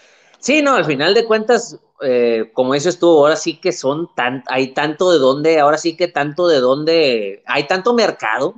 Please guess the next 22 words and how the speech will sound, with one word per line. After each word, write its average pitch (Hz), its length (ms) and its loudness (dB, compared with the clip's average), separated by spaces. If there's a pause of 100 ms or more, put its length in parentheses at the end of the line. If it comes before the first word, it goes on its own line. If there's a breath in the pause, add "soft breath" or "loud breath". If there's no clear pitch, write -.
(140)
o 117 80 -16
sea, 113 380 -8
tú 151 140 -2
dices, 165 260 -2
bueno, 156 220 2
algunos 151 300 0
se 147 100 -2
meten 139 300 -2
a 123 80 0
las 117 200 -2
altas, 147 360 0
otros 123 260 -4
a 117 120 0
las, 107 340 -6 (100)
a 107 160 0
lo, 104 260 -2
al 110 180 0
resultado 113 460 -2
directo, 147 540 2 (220 loud breath)
la 214 180 2
doble 202 220 4
oportunidad, 160 960 -2